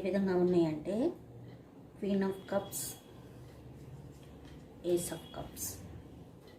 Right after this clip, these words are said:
నైట్ టైము మీ వ్యక్తి చాలా ఎమోషనల్‌గా మీ గురించి ఆలోచిస్తున్నారండి. వారి మనసులో ప్రేమ ఇంకా తగ్గలేదండి,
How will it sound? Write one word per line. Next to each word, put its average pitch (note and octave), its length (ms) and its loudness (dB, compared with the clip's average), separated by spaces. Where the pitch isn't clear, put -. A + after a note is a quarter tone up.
నైట్ B3 300 6
టైము G3 340 6
మీ G#3 200 4
వ్యక్తి G3+ 280 0
చాలా G3 300 8
ఎమోషనల్‌గా F#3 800 6
మీ F#3+ 120 4
గురించి F#3+ 460 4
ఆలోచిస్తున్నారండి. E3 1000 0
వారి G#3+ 260 10
మనసులో A#3+ 420 10
ప్రేమ A3+ 260 6
ఇంకా A3+ 340 8
తగ్గలేదండి, F#3 680 2